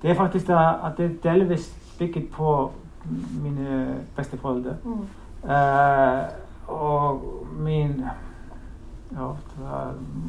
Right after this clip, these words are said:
Speaker 1: mormor, ja. Eh, hun var meget vakkert og vakker menneske. Og, eh, men, eh, hun stakk av fra sine to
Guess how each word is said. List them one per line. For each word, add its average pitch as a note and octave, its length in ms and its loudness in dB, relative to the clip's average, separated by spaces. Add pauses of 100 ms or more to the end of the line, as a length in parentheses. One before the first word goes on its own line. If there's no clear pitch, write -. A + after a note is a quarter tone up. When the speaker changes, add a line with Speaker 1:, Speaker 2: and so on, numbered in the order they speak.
(160)
Speaker 1:
mormor, D3 520 2 (220)
ja. D#3+ 100 0 (560)
Eh, C#3+ 400 4 (920)
hun E3+ 160 2
var D3+ 140 6 (800)
meget C#3+ 260 2
vakkert C3+ 320 -4 (240)
og C#3+ 480 -4
vakker B2+ 220 -4 (260)
menneske. B2+ 400 -4 (120)
Og, C#3 420 2 (360)
eh, B2+ 640 -6 (560)
men, C3+ 400 2
eh, C3+ 1160 -6
hun D#3+ 340 2
stakk - 420 0
av C#3+ 220 2 (400)
fra C3 140 -8
sine C3 340 -2 (400)
to C3 240 -6